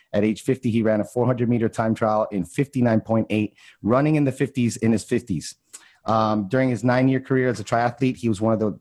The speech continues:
world's top-ranked professionals, amassing thirty wins worldwide on the pro circuit. Career highlights include a remarkable streak of seven f-, victories in a row, a World Duathlon Series championship, two national triathlon championships, and a number three world ranking in ninety-one.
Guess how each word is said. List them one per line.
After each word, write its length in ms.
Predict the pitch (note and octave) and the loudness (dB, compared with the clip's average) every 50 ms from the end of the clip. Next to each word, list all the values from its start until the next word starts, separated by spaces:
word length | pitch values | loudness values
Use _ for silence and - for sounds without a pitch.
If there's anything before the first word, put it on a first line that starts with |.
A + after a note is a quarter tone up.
| _ - | _ -6
world's 300 | G#2 G#2+ A2 G#2+ - - | -2 0 0 0 -2 -4
top-ranked 540 | - - B2 A#2+ - - B2 B2 A2+ - - | -4 -4 -4 -2 -2 -2 0 0 0 0 -4
professionals, 500 | G#2+ - - C#3 C3+ - - C#3 C3 A#2 | -4 -2 0 0 0 0 0 0 0 0
amassing 460 | G#2 G#2 G#2+ G#2 G2+ - G#2+ G2+ - | 0 0 0 0 0 -2 -4 -4 -4
thirty 320 | _ - C#3+ D3 D3+ C#3+ | _ -2 0 0 0 0
wins 260 | C3 B2+ B2+ B2+ A2 G2+ | 0 0 0 0 0 0
worldwide 560 | A2+ B2 A#2+ A2 G#2 A2 A2+ G#2+ G#2+ A2+ - | 0 -2 -2 -2 -2 -2 -2 -2 -2 -4 -4
on 140 | - G2+ F#2+ | -2 -2 -2
the 80 | F#2 | -2
pro 220 | - - B2 B2+ A#2+ | -2 -2 0 0 0
circuit. 440 | - - B2 G#2 - A#2 A2+ - - - - - - _ - | 0 -2 -2 -2 -2 -2 -4 -4 -8 -20 -20 -20 -20 _ -4
Career 240 | - B2+ C3 C3+ B2+ | 0 2 2 2 0
highlights 460 | A2+ G#2 C3 C3 B2+ B2 B2 A#2+ - | 0 0 0 0 0 0 -2 -2 -4
include 300 | A#2 - - B2+ B2 G#2+ | -6 -4 -2 0 0 2
a 40 | G#2+ | 2
remarkable 460 | G#2+ G2+ G2+ A2 A2+ A2 - A2+ A#2 | 2 2 2 0 0 -2 -2 -4 -4
streak 320 | - - - B2 A#2+ A#2+ G#2 | -4 -2 -2 -2 -2 -2 -4
of 80 | - | -6
seven 320 | - - B2+ A#2+ A#2 B2 G#2 - | -4 -2 0 0 0 0 -4 -6
f-, 100 | - - _ - - | -8 -20 _ -10 -6
victories 480 | F#2 A#2 A#2+ A#2+ - B2 A#2 G#2 A2+ | -2 -2 -2 -2 0 0 0 0 2
in 80 | G#2+ G2+ | 0 0
a 40 | F#2 | 2
row, 380 | F#2 A#2 B2+ C3+ C3+ C3 C3+ - - - - _ - | 2 2 2 2 0 -2 -6 -10 -20 -20 -14 _ -2
a 60 | F#2+ | 0
World 320 | G2 G#2 A#2 B2 B2 A2+ | 0 2 2 2 0 0
Duathlon 520 | B2 A#2 A#2+ A#2 A2+ - - A#2 A2+ A2 - | 0 0 0 0 0 0 0 0 0 0 0
Series 320 | - - A#2 A2 G2+ - | 0 0 0 0 0 -2
championship, 680 | - - A#2+ A#2+ A#2 B2+ A2+ - - B2+ A#2 - - _ _ - | -2 -2 -2 0 0 -2 -4 -2 -2 -2 -2 -2 -4 _ _ -8
two 160 | - - E3+ | -2 0 2
national 400 | D#3 D3+ C#3 C3+ A#2+ - C#3 B2 | 2 4 2 0 0 -2 -4 -4
triathlon 560 | - - B2 A#2 A#2 A2 - - A2+ A2+ G#2 - | -2 -2 -2 0 0 -2 -2 -2 -2 -2 -2 -2
championships, 640 | - A2+ A2 - A2+ G2+ - A#2+ A2+ G2+ - - - - - - _ - | -2 -2 -2 0 -2 -2 0 0 -2 -2 -4 -10 -20 -20 -20 -20 _ -4
and 140 | G#2+ G#2+ G#2+ | 0 2 2
a 40 | A2 | 4
number 220 | A#2 A#2 B2+ C3+ | 2 2 2 0
three 220 | C3 - B2 B2+ | -2 -2 -2 0
world 260 | B2 A2+ A#2 A#2 G2+ G2+ | 0 0 0 -2 -2 0
ranking 320 | A2 A2 G#2 - A2 G#2+ | -2 -2 -2 -2 0 0
in 100 | G#2 G2+ | 2 2
ninety-one. 520 | G2 G#2 G#2 G2 G#2 F#2+ A2 A2+ G2+ D2+ | 2 2 0 0 0 0 0 0 0 -2